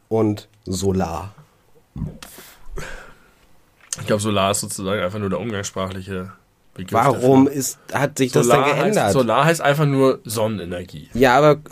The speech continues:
Speaker 1: Solar
Speaker 2: Oder Son-, von der Sonne ausgehend.
Speaker 1: S-, Solarenergie wurde ja immer schon Solar genannt. Und seit,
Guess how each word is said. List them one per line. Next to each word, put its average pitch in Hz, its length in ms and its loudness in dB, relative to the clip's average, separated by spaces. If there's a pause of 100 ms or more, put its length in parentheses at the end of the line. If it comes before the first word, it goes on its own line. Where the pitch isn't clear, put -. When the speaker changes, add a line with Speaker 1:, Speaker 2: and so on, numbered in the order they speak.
(260)
Speaker 1:
Solar 127 680 4
Speaker 2:
Oder 117 100 -2
Son-, 98 80 -12
von 113 200 -8
der 107 80 -2
Sonne 107 260 -2
ausgehend. 82 520 -8
Speaker 1:
S-, 120 280 -10 (120)
Solarenergie 117 1600 0
wurde 123 340 2
ja 123 420 2 (380)
immer 170 340 4
schon 147 300 2
Solar 135 380 0
genannt. 82 360 -4
Und 110 160 -4
seit, 113 300 0